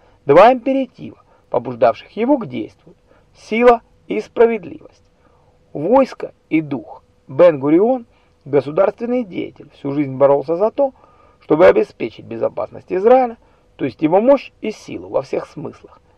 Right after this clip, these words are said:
Бен-Гурион – духовный вождь своего народа, пытался укоренить в нём начало справедливости, сделать его провозвестником будущего,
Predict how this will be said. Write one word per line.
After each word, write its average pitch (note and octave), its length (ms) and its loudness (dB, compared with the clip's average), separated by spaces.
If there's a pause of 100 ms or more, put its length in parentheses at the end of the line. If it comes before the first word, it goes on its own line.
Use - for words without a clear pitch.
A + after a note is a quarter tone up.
(140)
Бен-Гурион – F3 640 2
духовный A#3 500 0
вождь A3+ 240 -2
своего G#3 320 2
народа, - 480 -6 (500)
пытался C#4+ 560 4 (440)
укоренить B3+ 580 2
в B2+ 60 -18
нём - 160 -18 (100)
начало A3+ 640 0
справедливости, A3+ 840 -2 (560)
сделать G3 520 6
его A#3+ 200 -10 (460)
провозвестником G#3 1120 2
будущего, G3 680 -6